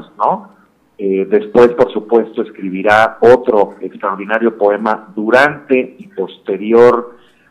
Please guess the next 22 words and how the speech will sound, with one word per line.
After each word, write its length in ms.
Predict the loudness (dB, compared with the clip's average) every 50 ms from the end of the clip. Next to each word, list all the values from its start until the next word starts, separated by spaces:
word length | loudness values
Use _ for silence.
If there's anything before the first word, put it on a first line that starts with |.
| _ -12 -8
a 380 | -4 -2 -2 -2 0 -2 -2
la 220 | -2 -2 -4 -4 -4
Segunda 260 | -6 -6 -4 -2 -2
Guerra 220 | -2 0 -2 -2
Mundial 540 | -4 -6 -8 -4 0 2 2 2 0 -2 -8 -16 -20 _ _ _ -10
llamado, 920 | -8 -6 -4 -2 0 0 0 0 2 2 4 4 4 4 2 2 0 -2 -4
eh, 280 | -6 -6 -4 -6 -4 -2
Cuatro 300 | 0 0 0 -2 -2 -2
Cuartetos, 560 | 0 0 2 2 2 2 2 0 -4 -4 -4 0
pero, 420 | 2 4 6 6 6 4 2 -2 -10 -20 -20 _ _ _ _ _ _ -10
eh, 720 | -6 -4 -2 -2 -2 -2 -2 -2 -2 -2 -2 -2 -4 -4 -6
en 160 | -8 -8 -4
tanto 360 | -4 -4 -4 -4 -2 -2 -2
el 100 | -2 0
tema 260 | 0 0 2 2 0
que 100 | -4 -4
nos 180 | -4 -6 -6 -10
ocupa 440 | -6 -4 -4 -2 -2 0 0 0 0
es 120 | -2 -4 -8 -8 -8
La 100 | -8 -6
Tierra 240 | -4 -2 0 0
Baldía, 500 | 0 0 0 0 2 2 2 2 0 -2